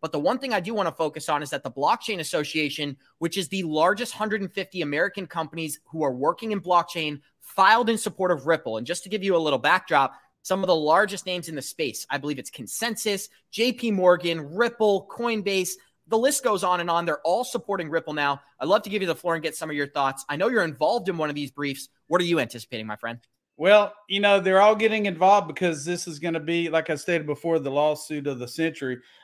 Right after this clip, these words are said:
Speaker 2: Uh, they know that, that the world, the United States, deserves the level playing field. And yeah, Val Hill Capital. If you didn't know, I'm,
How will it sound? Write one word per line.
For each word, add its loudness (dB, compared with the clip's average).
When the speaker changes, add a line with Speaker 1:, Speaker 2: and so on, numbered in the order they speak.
Speaker 2:
Uh, 6
they 10
know 8
that, 2
that 2
the -4
world, 2
the -2
United 2
States, -2
deserves -2
the -10
level -2
playing -4
field. -4
And -2
yeah, 6
Val 6
Hill 10
Capital. 6
If 4
you 0
didn't 8
know, 6
I'm, 0